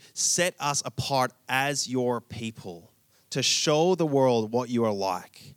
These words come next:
As we head out into the world with your presence in us,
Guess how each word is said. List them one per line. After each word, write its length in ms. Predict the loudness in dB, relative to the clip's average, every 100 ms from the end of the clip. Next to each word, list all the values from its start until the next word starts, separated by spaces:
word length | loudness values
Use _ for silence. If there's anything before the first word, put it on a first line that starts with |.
| _ -20 -8
As 160 | -4 0
we 120 | 0
head 200 | 0 2
out 240 | 2 0
into 360 | 0 -2 -2 -2
the 100 | 0
world 500 | 2 2 2 -2 -8 -16 -20 -20 -20 _ _ _ _ -20 -10
with 320 | 0 0 0
your 180 | -2 -2
presence 680 | -2 -4 0 0 0 -4 -6 -6
in 180 | -6 -4
us, 480 | -4 -4 -6 -8